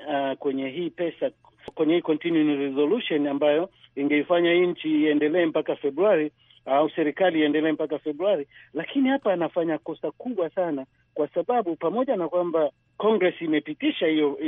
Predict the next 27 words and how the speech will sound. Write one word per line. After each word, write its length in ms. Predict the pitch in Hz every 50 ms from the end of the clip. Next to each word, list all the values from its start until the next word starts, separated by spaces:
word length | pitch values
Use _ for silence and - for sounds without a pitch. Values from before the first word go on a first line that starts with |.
| 147 151 151
hiyo 240 | 151 156 156 151 147
nani 340 | 143 143 143 160 175 160 151
jana 280 | 156 160 156 151 139
usiku, 480 | 139 131 - - 240 233 - - 135 165 - _ _ _ _ _ _ _ _ -
lakini 400 | 151 165 - - 269 269 247 226
kuna 500 | - - 190 196 185 180 175 175 165 - - _
uwezekano 680 | 196 185 180 180 170 151 180 - - - 226 220 214 196
mkubwa, 540 | 185 160 - - - 269 233 156 135 107 101
labda 320 | 104 123 156 185 - 196
tuseme 400 | - - _ - 202 190 190 180
asilimia 500 | 165 - - 160 156 - 175 202 220 202
tisini 320 | - - - _ - 339 302
na 100 | 302 285
tano, 340 | - 233 233 247 233 208 190
tisini 280 | - _ _ _ -
na 100 | 151 147 - _
sita, 320 | 247 262 - - 165 185 - _ _ _ _ _ _ _ _ _
kwamba 420 | 175 175 180 180 170 170 165 156 - _ _ _ _ _ - -
serikali 760 | - 160 165 160 151 - 208 214 214 214 185 165 165 165 160 160
au 180 | 165 170 160
government 640 | 151 151 175 196 214 214 190 185 170 160 156 156 - 147 156 -
itafungwa 1040 | - 151 151 147 - 160 147 147 - - - - - 214 208 180 151 143 147 143 135 - -
usiku 500 | 151 147 - - - 196 - - 151 156
wa 180 | 147 147 147 139 - _ _ _ _ _ _ -
manane 480 | 131 143 147 165 190 208 202 190 170
leo, 300 | 151 143 143 139 143 156 - _ _ _ _ _
na 360 | - 143 151 151 147 147 147